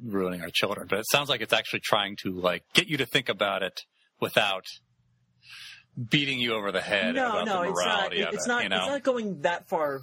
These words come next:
Speaker 2: um, with
Speaker 1: Yeah.
Speaker 2: the, with the morality. I, I, I don't wanna go too much, too much into it because that's mostly in the, in the ending, specifically the secret ending of the game. Um, but it does cer-, it certainly portrays video game violence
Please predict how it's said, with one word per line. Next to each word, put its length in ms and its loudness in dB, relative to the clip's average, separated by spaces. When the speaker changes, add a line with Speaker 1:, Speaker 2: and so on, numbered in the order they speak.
Speaker 2:
um, 400 -4
with 160 0
Speaker 1:
Yeah. 120 0
Speaker 2:
the, 120 -2
with 220 -4
the 80 2
morality. 480 0
I, 120 -2
I, 280 -2
I 60 -2
don't 200 2
wanna 140 -2
go 140 0
too 200 -2
much, 380 -4
too 140 0
much 200 -2
into 280 0
it 120 -2
because 280 -2
that's 180 0
mostly 760 -2
in 160 -4
the, 320 -4
in 120 -4
the 140 -2
ending, 400 -2
specifically 560 -2
the 140 -4
secret 360 -2
ending 280 -2
of 80 -8
the 80 -4
game. 340 -6
Um, 360 -2
but 260 0
it 160 4
does 300 2
cer-, 200 0
it 200 0
certainly 320 0
portrays 1200 -2
video 380 2
game 260 -4
violence 760 -2